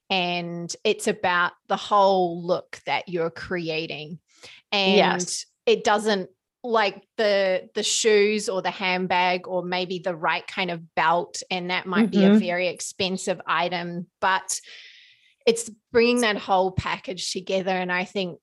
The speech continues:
Speaker 1: it's something that I toy with a lot because we can feel bad about spending money on really expensive luxury items. But y-, you've just highlighted some, some reasons why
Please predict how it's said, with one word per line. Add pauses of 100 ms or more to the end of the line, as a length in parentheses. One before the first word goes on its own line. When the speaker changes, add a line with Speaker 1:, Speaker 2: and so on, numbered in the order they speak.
Speaker 1:
it's
something
that
I
toy
with
a
lot
because (200)
we
can
feel
bad
about
spending
money
on
really
expensive
luxury
items. (600)
But
y-,
you've
just
highlighted
some, (540)
some
reasons
why